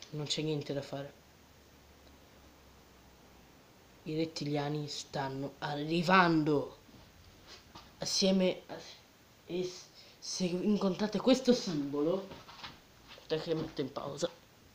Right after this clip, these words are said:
Se incontrate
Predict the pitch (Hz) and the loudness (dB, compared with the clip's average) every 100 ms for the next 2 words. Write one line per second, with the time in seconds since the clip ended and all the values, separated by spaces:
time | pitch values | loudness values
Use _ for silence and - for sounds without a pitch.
0 | - - - - - - - - - - | -20 -20 -16 -16 -18 -20 -20 -20 -20 -20
1 | - - - - - - - 208 208 - | -20 -14 -14 -14 -16 -10 -2 0 2 4
2 | 190 180 180 151 156 - | 2 4 2 2 0 -4